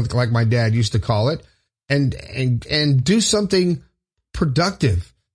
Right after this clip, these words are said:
and stay in your work mindset. Keep your routine. Do something and ex-, exercise, meditate, do something for you that's gonna make you feel good and do something positive for your, for your situation, for your environment, for the people around you, for someone else.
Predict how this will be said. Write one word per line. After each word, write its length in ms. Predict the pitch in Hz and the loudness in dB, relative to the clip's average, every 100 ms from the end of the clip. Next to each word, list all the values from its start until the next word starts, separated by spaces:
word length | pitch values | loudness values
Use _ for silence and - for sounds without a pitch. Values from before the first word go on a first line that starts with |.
| _ - | _ 0
and 160 | 139 | 2
stay 480 | - - 175 202 170 | 2 2 2 2 2
in 120 | 180 | 2
your 120 | 170 | 2
work 280 | 156 165 151 | 2 0 0
mindset. 680 | 143 143 160 143 - 113 73 - _ _ _ 110 | 0 0 2 2 2 2 -2 -8 _ _ _ -4
Keep 280 | - 214 185 | 0 0 2
your 140 | 185 | 2
routine. 880 | 165 175 151 - 180 190 165 117 90 - _ _ _ - | 4 4 2 0 0 2 2 2 0 -4 _ _ _ -2
Do 140 | 214 | 0
something 640 | - 190 160 156 147 131 - | 2 0 0 0 0 -2 -2
and 180 | 131 131 | -2 -2
ex-, 260 | - 202 - | -4 -6 -2
exercise, 800 | 226 226 - 190 - 135 113 117 | -2 0 0 -2 0 0 0 2
meditate, 520 | 196 214 - 127 107 | 2 0 0 0 0
do 140 | 196 | 2
something 400 | 220 220 196 180 | 2 0 0 0
for 140 | 131 135 | 0 0
you 220 | 147 196 | 2 2
that's 140 | 165 | 2
gonna 140 | 127 147 | 0 0
make 180 | 143 104 | 2 2
you 220 | 143 208 | 2 0
feel 240 | - 147 | 0 0
good 300 | 123 127 131 | 2 2 2
and 120 | 120 | 2
do 140 | 117 160 | 2 2
something 540 | - 160 151 143 131 - _ _ - | 0 -2 0 0 -2 -6 _ _ -8
positive 720 | - 175 190 170 156 139 123 | -4 0 2 2 2 0 -2
for 180 | - | -2
your, 300 | 143 120 120 | 0 2 0
for 240 | 101 - 135 | -2 -2 0
your 200 | 120 117 | 2 0
situation, 640 | - 165 131 143 139 127 | 0 -2 0 0 0 0
for 100 | 135 | 0
your 160 | 135 127 | 2 4
environment, 520 | 110 131 156 139 107 | 2 2 2 0 0
for 80 | 120 | 0
the 100 | 110 | 0
people 300 | 156 147 131 | 0 0 0
around 420 | 113 127 143 131 | 2 2 2 2
you, 80 | 101 | 2
for 140 | 113 | 0
someone 340 | - 139 131 | 0 2 2
else. 460 | 101 120 92 - - | 0 0 0 -2 -6